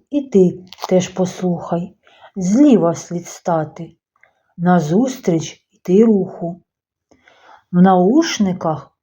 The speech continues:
по дорозі ти не ходи, бо не почуєш своєї біди. Тримай же за руку міцно сестричку. Пустує вона,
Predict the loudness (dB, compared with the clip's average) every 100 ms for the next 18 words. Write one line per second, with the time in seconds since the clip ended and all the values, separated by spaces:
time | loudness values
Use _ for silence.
0 | _ -4 0 0 0 -2 -4 -8 -10 -4
1 | 0 -2 -2 0 0 0 -6 -10 _ _
2 | _ _ _ _ 2 4 4 -2 -6 -6
3 | -4 -2 2 0 0 -8 -4 -2 0 0
4 | -2 0 0 2 0 0 -10 _ _ _
5 | _ _ _ _ _ _ 0 2 2 0
6 | 0 -2 -2 -2 -2 0 0 0 -2 -8
7 | -8 -12 _ _ -6 -2 -2 -4 -4 -2
8 | 0 -2 -2 0 2 2 0 -8 -8 -12
9 | _ _ _ _ _ -4 -4 -2 2 4
10 | 4 2 0 -4 -6 -10